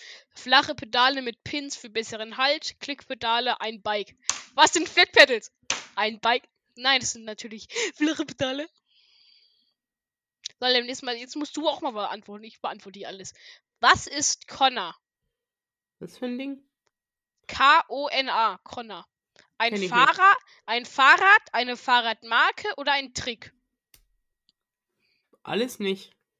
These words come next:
Speaker 1: Doch, ist eine Fahrradmarke, du Vollidiot.
Speaker 2: Tut mir leid, ich bin nicht vierundzwanzig sieben im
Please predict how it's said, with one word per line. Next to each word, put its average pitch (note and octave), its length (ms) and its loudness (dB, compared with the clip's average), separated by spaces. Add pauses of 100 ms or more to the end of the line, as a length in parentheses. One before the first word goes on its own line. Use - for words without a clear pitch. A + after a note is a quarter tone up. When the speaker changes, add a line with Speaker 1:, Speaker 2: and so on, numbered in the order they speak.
(420)
Speaker 1:
Doch, C4 280 -8
ist A3+ 180 -12
eine A3 80 -20
Fahrradmarke, G#3+ 580 -18
du F#3+ 80 -20
Vollidiot. G#3 680 -16 (1500)
Speaker 2:
Tut - 240 -20
mir F3+ 80 -14
leid, F3 320 -10
ich - 240 -20
bin G#3+ 120 -10
nicht A#3+ 180 -14
vierundzwanzig F#3 640 -12
sieben F#3+ 440 -8
im E3+ 220 -16